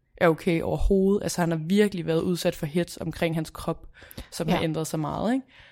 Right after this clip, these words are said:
Speaker 1: Så han har jo også sagt sådan, at han ikke laver nogen filminterviews længere. Sådan, altså, han er med i film og T V, men han kommer ikke til at lave noget pressetur eller noget eller det,
Speaker 2: Nej,
Speaker 1: fordi
Speaker 2: og
Speaker 1: han bare ikke har lyst til at være en del af, af,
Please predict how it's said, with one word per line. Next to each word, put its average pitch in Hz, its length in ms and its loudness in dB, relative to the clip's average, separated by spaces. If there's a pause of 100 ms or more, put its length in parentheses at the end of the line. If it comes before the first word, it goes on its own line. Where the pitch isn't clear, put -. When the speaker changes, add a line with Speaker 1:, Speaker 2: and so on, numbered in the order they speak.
(220)
Speaker 1:
Så 175 280 2
han 175 160 2
har 170 100 2
jo 165 80 2
også 175 280 4
sagt - 340 -4
sådan, 170 120 -4
at 160 60 0
han 165 120 0
ikke 165 200 0
laver 160 240 6
nogen 165 380 2
filminterviews 160 920 -2
længere. 160 320 -2
Sådan, 175 180 -4
altså, - 180 -2
han 170 180 2
er 165 40 2
med 202 400 4
i 190 100 -2
film 196 320 -2
og - 100 -4
T - 100 -4
V, 196 280 0 (280)
men 190 120 2
han 180 120 4
kommer 170 220 2
ikke 175 100 -2
til - 80 0
at 170 60 2
lave 165 120 4
noget 165 160 2
pressetur 160 760 -2
eller 160 160 -4
noget 165 440 0
eller 160 140 -2
det, 156 240 -6 (260)
Speaker 2:
Nej, 185 140 4
Speaker 1:
fordi 180 140 4
Speaker 2:
og - 60 6
Speaker 1:
han 151 100 4
bare 156 200 4
ikke 160 120 0
har 165 60 -2
lyst 156 220 -4
til 156 80 -2
at 147 60 -2
være 147 120 0
en 147 60 -2
del 90 260 -4
af, 85 260 -4 (520)
af, - 80 -8